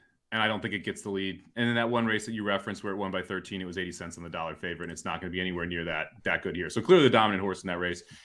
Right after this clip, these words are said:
And I, this is one of those need the lead horses. And I think the problem for your six is the four, to be honest with you. I, I think Adventure Seeker is the horse that's gonna make the lead here, and that's gonna make the, uh, make it a long day for, for One More Score. Um, uh, to be fair, though, I did go too deep here, and, and I,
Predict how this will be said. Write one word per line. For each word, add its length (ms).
And 180
I, 120
this 120
is 120
one 120
of 60
those 120
need 160
the 40
lead 160
horses. 320
And 180
I 200
think 120
the 80
problem 360
for 60
your 100
six 260
is 80
the 80
four, 300
to 60
be 100
honest 260
with 140
you. 100
I, 160
I 40
think 140
Adventure 300
Seeker 300
is 100
the 100
horse 220
that's 80
gonna 160
make 160
the 60
lead 200
here, 220
and 60
that's 120
gonna 140
make 180
the, 200
uh, 160
make 140
it 40
a 40
long 280
day 200
for, 260
for 80
One 180
More 160
Score. 440
Um, 320
uh, 240
to 160
be 160
fair, 300
though, 340
I 160
did 300
go 120
too 220
deep 220
here, 220
and, 260
and 160
I, 240